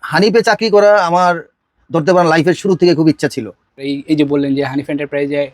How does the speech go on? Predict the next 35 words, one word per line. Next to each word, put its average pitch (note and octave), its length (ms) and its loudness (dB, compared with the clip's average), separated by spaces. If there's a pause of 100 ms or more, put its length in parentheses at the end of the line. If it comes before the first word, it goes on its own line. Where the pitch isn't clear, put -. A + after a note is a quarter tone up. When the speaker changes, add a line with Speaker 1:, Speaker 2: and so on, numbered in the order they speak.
Speaker 2:
চাকরি D3 280 -2
পেতে C#3+ 180 -2
আপনার C3+ 220 -4
কষ্ট C#3 300 -4
হয়েছে C3 220 -6
খুব, B2+ 180 -12 (260)
এই F#3+ 240 0
হানিফ F#3+ 240 -4
এন্টারপ্রাইজে G3+ 500 0
যে F3+ 120 -4
আসার D#3 280 -2
যে D3 100 0
গল্পটা, C#3 460 -2
সেই D3+ 160 -8
গল্পটা D3 320 -6
শুনতে C3 240 -8
চাচ্ছি। - 300 -16 (500)
Speaker 1:
<clears throat> A3 380 0
হানিফ E3 180 2
এন্টারপ্রাইজে F3 440 2
আমার D#3+ 180 2
এক D3 140 0
বন্ধু, D3+ 420 2 (160)
ওর C3 100 -2
নাম D3+ 160 4
হচ্ছে D3+ 180 0
সুমন, C3 400 0 (480)
আরেক C#3 220 2
বন্ধু D3+ 220 4
ছিল E3 180 2
বেনাপোলের, D3+ 420 2
ওর D3 80 4
নাম D3 140 4
হচ্ছে D3 180 0
মিলন। C#3+ 320 4